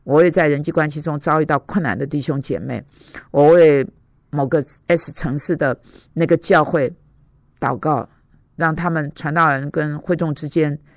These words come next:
真的也能够各自蒙你圣灵的充满，蒙你保惠师的安慰、责备、劝勉、督责、教导，甚至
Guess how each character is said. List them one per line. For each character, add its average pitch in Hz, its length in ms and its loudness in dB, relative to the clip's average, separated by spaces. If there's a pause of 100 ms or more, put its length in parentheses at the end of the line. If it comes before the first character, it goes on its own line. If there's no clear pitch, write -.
(140)
真 170 160 0
的 151 180 2 (200)
也 131 180 -2
能 120 220 -4
够 165 280 2 (380)
各 196 180 4
自 160 240 0
蒙 135 320 -4
你 123 140 -6
圣 165 420 -2
灵 123 140 -4
的 131 140 -2
充 147 280 -8
满， 127 240 -4 (300)
蒙 160 180 2
你 165 140 2
保 117 320 0
惠 170 160 0
师 - 160 -6
的 - 240 -2
安 165 240 2
慰、 165 260 2 (340)
责 - 260 -2
备、 151 360 2 (320)
劝 214 380 0
勉、 120 240 -4 (400)
督 180 180 6
责、 131 380 -2 (280)
教 175 300 4
导， 143 300 -4 (360)
甚 180 240 0
至 151 260 -2